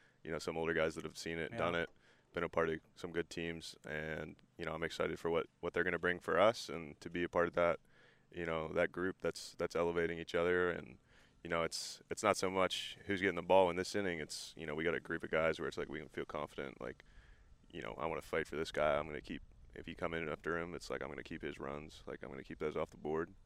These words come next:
Speaker 1: Um, and I, I'm excited to be a part of a group like that. That's something I haven't done yet.
Speaker 2: All right, let's end on this. How powerful was the opening speech by Mark Kotsay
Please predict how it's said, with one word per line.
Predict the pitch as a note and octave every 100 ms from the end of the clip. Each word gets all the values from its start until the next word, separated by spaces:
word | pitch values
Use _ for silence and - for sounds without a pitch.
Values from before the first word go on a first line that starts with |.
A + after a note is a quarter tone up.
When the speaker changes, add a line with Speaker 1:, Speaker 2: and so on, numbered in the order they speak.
| -
Speaker 1:
Um, | C#2 C#2+ D2 - - -
and | D2+
I, | E2+ -
I'm | E2
excited | E2+ - G2 F2
to |
be | -
a | -
part | E2
of | D#2+
a |
group | D#2+ -
like | -
that. | D#2 -
That's | - -
something | D#2 -
I | F2
haven't | C#2+ D2+
done | D2
yet. | C#2+ B1 - - -
Speaker 2:
All | D3
right, | C#3
let's | D#3+ -
end | B3 A3+
on | G3+ E3+
this. | D3+ F#2+ - - - - _ - _ - - -
How | D#3+ G3
powerful | G#3 - F#3 F3 D#3+ D3+ C#3 C3+ C3+ -
was | C#3 C#3+ D#3 D3+ C3+ A2
the | C3 C#3 C3 C3 C3
opening | C#3+ D3 D3 C#3 C3
speech | - - C3+ A#2+ - - - - - _ _
by | C3 A#2 A#2 A2+
Mark | B2+ C3 B2 -
Kotsay | C3 B2 - A#2+ G#2+ G2